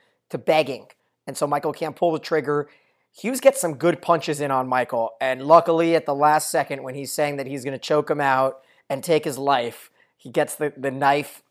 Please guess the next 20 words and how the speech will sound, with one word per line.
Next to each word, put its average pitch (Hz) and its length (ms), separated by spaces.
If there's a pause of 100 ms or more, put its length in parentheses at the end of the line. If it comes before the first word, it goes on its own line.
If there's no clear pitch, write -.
(160)
and 131 160
slices 151 460
him 139 120
up 135 300
and 127 100
slices 147 480
his 196 160
throat 131 400
as 131 220
the 147 80
music 143 480
builds, 143 580 (320)
as 151 240
Tommy 156 300
grabs 143 400
the 151 180
egg, 147 300
grabs 143 400
the 151 100
jewels, 147 680